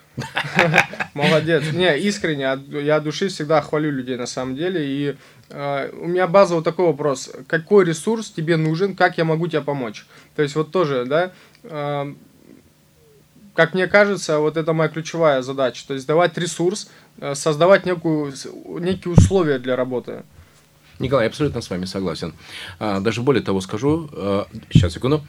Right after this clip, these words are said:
Speaker 1: Мгм.
Speaker 2: Друзья, вы смотрите программу «Бизнес-коп» на канале Медиаметрикс Питер. Я Владимир Марьянович, основатель «Бизнес-школы Вер». Беру интервью у Николая Березы, специалиста по масштабированию бизнеса. Я вам даже больше скажу, что когда я провожу, например, менеджерские собрания,
Speaker 1: Мгм.
Speaker 2: каждый понедельник, час дня, менеджерское собрание. И там собираются ключевые люди,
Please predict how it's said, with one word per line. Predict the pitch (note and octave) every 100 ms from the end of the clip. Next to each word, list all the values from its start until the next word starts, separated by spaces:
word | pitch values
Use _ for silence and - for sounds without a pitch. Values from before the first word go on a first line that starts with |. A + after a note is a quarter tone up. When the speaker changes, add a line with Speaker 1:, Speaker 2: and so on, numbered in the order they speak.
| -
Speaker 1:
Мгм. | F2+ C3+ B2
Speaker 2:
Друзья, | A#2 A#2+
вы | G#2
смотрите | C#3 B2 G#2+
программу | G2+ A2 A2 G2+
«Бизнес-коп» | G#2 G#2+ - G2 F#2
на |
канале | F#2 G#2 F#2+ F#2
Медиаметрикс | F#2 F#2+ F#2 F#2 -
Питер. | - D3+ F#2
Я | F#2 G#2
Владимир | F#2 F#2 F2+
Марьянович, | F2+ G#2+ D3 C#3+
основатель | F#2 G#2 G#2 G2 F2+
«Бизнес-школы | G2+ F#2 F#2 G2 F#2
Вер». | G#2+ D3+
Беру | B2 G2 G2
интервью | F#2 G#2 F#2
у |
Николая | F2+ F#2 F2 D#2+
Березы, | F#2+ B2+ A2 E2+
специалиста | E2+ G#2+ C3 -
по | - A2
масштабированию | G2+ - F#2+ G#2 G2 G2
бизнеса. | F#2+ D#2+ D2 - - - - - - -
Я |
вам | C#3
даже | D3
больше | E3+ D3+
скажу, | - F#2+ E2+ E2
что | - F2
когда | G2+ G2+ A2+ A#2
я | A2 G#2
провожу, | G2+ G2 A2
например, | F#2+ G2+ G2
менеджерские | G2 F#2 - F#2+
собрания, | G2 B2 F#3+ G#2+ F#2+
Speaker 1:
Мгм. | C#3 B2+ C3+
Speaker 2:
каждый | A#2 G2+ F2
понедельник, | E2 D#2 D3 C#3+
час | - D2+ C#2
дня, | E2+ A2 C#3
менеджерское | F#2+ F#2+ -
собрание. | F2+ F2 F#2 F#2 -
И |
там | - G2+ G2
собираются | F#2+ G2 F#2+
ключевые | - - G#2+ G2
люди, | C3 E3+ C3+